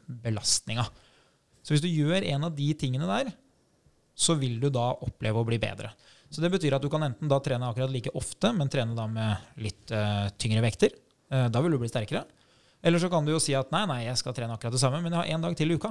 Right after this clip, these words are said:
Jeg kan møte opp også på torsdager. Da vil du se at oi, nei, men nå ble jeg jo bedre. For da kommer jo neste treningsøkt ganske mye hyppigere enn det som skjedde før. Så det trenger ikke å være veldig vanskelig, og, eh,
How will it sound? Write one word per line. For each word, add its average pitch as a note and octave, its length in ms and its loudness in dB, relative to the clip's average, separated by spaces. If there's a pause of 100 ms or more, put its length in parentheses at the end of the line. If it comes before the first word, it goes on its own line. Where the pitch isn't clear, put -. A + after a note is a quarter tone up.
(140)
Jeg D#3 120 0
kan E3 120 6
møte D3 220 0
opp D3 100 -4
også B2 140 -2
på D#3 100 -4
torsdager. F#3+ 460 -2 (260)
Da F#3+ 140 4
vil B3+ 100 -2
du A3 80 0
se B2+ 140 0
at A#2 100 -6
oi, A3+ 140 -2 (180)
nei, E3 160 0
men D#3 80 2
nå A3 140 2
ble G#3+ 100 0
jeg C3 120 0
jo A#2 40 -6
bedre. A2 220 -4 (580)
For D3+ 140 2
da F3 100 6
kommer C#3 220 0
jo D3 80 -2
neste C3 260 -2
treningsøkt A#2+ 560 -2
ganske C3+ 400 0
mye B2 140 2
hyppigere B2 400 2 (160)
enn B2+ 260 -4
det A#2+ 80 2
som D#3 140 2
skjedde C#3 180 0
før. - 140 -14 (840)
Så - 140 2
det E3+ 80 4
trenger D#3+ 160 0
ikke A3 80 -2
å - 20 4
være G#3+ 140 2
veldig F#3+ 180 -2
vanskelig, F3+ 600 0 (180)
og, E3 320 2 (260)
eh, D#3 160 2